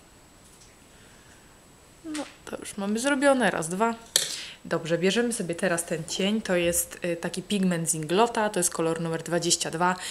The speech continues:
Słuchajcie, ten kolor jest nieziemski. Ja wam pokażę, jak on wygląda na, e, na wieczku.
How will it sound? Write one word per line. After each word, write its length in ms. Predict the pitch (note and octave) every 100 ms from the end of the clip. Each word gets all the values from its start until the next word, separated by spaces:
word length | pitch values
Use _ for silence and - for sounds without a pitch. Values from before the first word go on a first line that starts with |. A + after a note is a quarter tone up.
| -
Słuchajcie, 360 | - - F#3 F3+
ten 160 | F3+ E3
kolor 300 | F#3 F3 E3+
jest 180 | E3+
nieziemski. 880 | F3 F#3 F3+ G3 E3+ - - D#3+ F3+ F#3 - -
Ja 60 | E3+
wam 140 | E3
pokażę, 320 | - E3+ E3+
jak 120 | F3
on 80 | E3
wygląda 400 | D#3 E3 E3+ E3
na, 340 | D#3+ D3+ D3+ D3+ - - - - E3+
e, 840 | D#3+ D#3 D3+ D#3 - - - E3+ E3 - - - - - - - - - - - - - -
na 120 | E3+ E3
wieczku. 640 | F3 F3 - - -